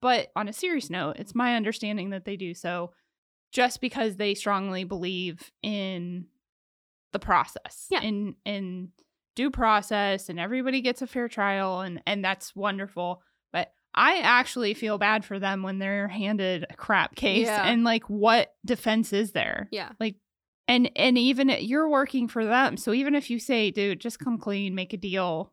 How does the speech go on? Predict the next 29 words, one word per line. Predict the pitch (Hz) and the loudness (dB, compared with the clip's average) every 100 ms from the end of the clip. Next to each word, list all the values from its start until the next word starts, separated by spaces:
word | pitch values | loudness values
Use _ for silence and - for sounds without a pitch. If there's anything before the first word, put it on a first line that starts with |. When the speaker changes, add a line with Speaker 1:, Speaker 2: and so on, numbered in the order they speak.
| - | 0
Speaker 1:
like, | 180 262 - - - | 2 2 0 -6 -14
<laughs> | 523 330 | -12 -4
Speaker 2:
Yeah. | 214 202 190 202 _ _ _ _ _ _ _ _ _ _ - | -2 0 -2 -4 _ _ _ _ _ _ _ _ _ _ 2
Speaker 1:
if | 247 | 2
they | 226 196 208 220 | 2 2 4 4
decide | 269 - 247 240 262 254 | 2 4 6 8 6 4
that | 240 | 4
they | 233 220 | 4 4
wanna | 226 226 | 4 2
try | 240 233 233 | 0 -2 -2
and | 185 | 0
gaslight | 185 185 - 196 196 | 0 0 -2 -4 -6
the | 170 | -8
court, | 208 208 254 - _ _ _ _ _ _ _ - | -4 -4 -4 -8 _ _ _ _ _ _ _ -6
Speaker 2:
Yeah, | 240 180 | -2 -2
see | - 240 | -2 0
how | 233 | 2
that | 269 214 | 4 2
Speaker 1:
you | |
Speaker 2:
goes | 247 | 2
Speaker 1:
just | 277 | 4
Speaker 2:
for | 381 | 4
Speaker 1:
have | 359 | 4
Speaker 2:
you. | 359 | 4
Speaker 1:
to | 349 220 - _ - | 0 -2 -10 _ -4
do | 254 | 0
your | 254 226 | 2 2
best. | 233 269 226 440 - | 6 8 8 6 2
<laughs> | - | 0